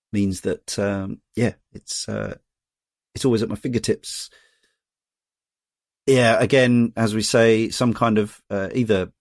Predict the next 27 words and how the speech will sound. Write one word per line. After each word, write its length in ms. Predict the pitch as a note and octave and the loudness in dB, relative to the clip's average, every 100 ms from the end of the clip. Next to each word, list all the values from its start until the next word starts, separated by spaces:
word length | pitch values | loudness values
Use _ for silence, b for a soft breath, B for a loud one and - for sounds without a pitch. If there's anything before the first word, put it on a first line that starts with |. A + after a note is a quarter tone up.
| - | -12
a, 160 | D2 - | -12 -10
a 60 | - | -10
full-blown 440 | - A#2+ G2 F#2+ | -2 -2 0 -2
sequel 580 | - C#3+ - C3 C3 B2 | 0 -2 -2 0 0 -2
in 120 | A2 | -4
the 60 | G2+ | -4
style 360 | - G#2+ G#2+ G#2 | -4 -4 -2 -2
that 160 | G2+ _ _ _ _ _ - | -6 _ _ _ _ _ -6
they 340 | G#2 G2 F#2+ - | -2 -2 -6 -6
did 180 | G#2 G2+ | -4 -4
with, 260 | F#2+ F#2+ - _ - | -6 -10 -10 _ -10
with 140 | G2+ | -4
Ace 160 | G2 - | -4 -6
Combat, 400 | - G#2 G#2+ F#2 _ _ _ - | -6 -4 -6 -10 _ _ _ -16
um, 320 | G2+ F#2 F#2 - _ _ _ _ _ _ _ | -12 -12 -14 -18 _ _ _ _ _ _ _
a 80 | G#2 | -8
new 200 | F#2+ G2+ | -2 -2
numbered 380 | G2 G#2 G#2 G2 | 0 0 0 -2
Ridge 260 | G2+ G2+ G2 | -4 -6 -2
Racer 560 | G#2 G#2 A#2 A2 G#2 | -2 -2 -4 -2 -2
or 220 | - F#2+ F2+ | -4 -6 -6
an 100 | - | -4
ultimate 440 | A2+ - A2+ A2 | -4 -2 -2 -2
Ridge 200 | A2 G#2 | -4 -6
Racer 360 | G#2+ G2+ - G#2 | -2 -4 -4 -8
featuring 520 | - A#2 G#2+ G2 F#2+ | -6 -8 -6 -6 -4
everything, 760 | G#2+ G#2+ - G#2+ G#2 G2+ G#2 | -4 -6 -4 -2 -2 -2 -4